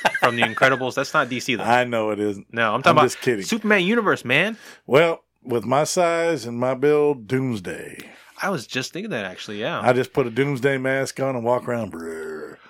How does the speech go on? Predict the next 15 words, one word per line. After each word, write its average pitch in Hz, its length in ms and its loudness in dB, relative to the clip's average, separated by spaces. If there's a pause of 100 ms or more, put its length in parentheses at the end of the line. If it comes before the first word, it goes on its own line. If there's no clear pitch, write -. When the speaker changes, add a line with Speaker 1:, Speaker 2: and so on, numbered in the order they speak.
Speaker 2:
Which, 185 280 0
which 196 160 -4
makes 196 180 -2
sense, 202 180 -2
because 139 300 -2
if 135 180 -2
you 190 400 -4
cannot 151 600 -4
be 127 340 -8
Superman, 107 560 -12
even 113 120 -10
though 104 80 -10
you 101 140 -12
want 95 180 -14
to, 120 240 -14